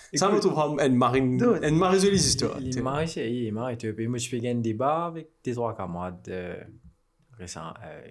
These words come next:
Speaker 2: quelques temps, là, parce que, euh, on va dire que ce match-là, il conclut l'eau, là.
Speaker 1: Ouais.
Speaker 2: Euh, la match, ce match Leicester-Chelsea, là.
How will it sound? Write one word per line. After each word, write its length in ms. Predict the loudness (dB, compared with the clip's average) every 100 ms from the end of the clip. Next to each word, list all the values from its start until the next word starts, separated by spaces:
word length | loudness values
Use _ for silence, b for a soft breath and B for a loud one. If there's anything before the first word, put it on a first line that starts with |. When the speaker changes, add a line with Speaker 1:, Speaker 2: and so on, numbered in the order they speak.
| -20 -16
Speaker 2:
quelques 260 | -14 -14
temps, 140 | -10 -8
là, 100 | -8
parce 180 | -10 -14
que, 60 | -16 -20 b b b b b b _ _ -10
euh, 60 |
on 80 | -6
va 100 | -4
dire 140 | -2 -4
que 80 | -2
ce 120 | -2
match-là, 640 | 0 -2 0 0 0 0 -6 -14 -18 -12
il 120 | -10
conclut 420 | -6 -6 -2 -2 -2
l'eau, 200 | -2 0
là. 340 | -2 -4 -10 _
Speaker 1:
Ouais. 140 | -12 -8
Speaker 2:
Euh, 320 | -8 -8 -8
la 120 | -10
match, 280 | -10 -12 -12
ce 140 | -12 -10
match 380 | -10 -8 -10
Leicester-Chelsea, 800 | -8 -8 -8 -8 -8 -8 -8 -8
là. 320 | -8 -10 -10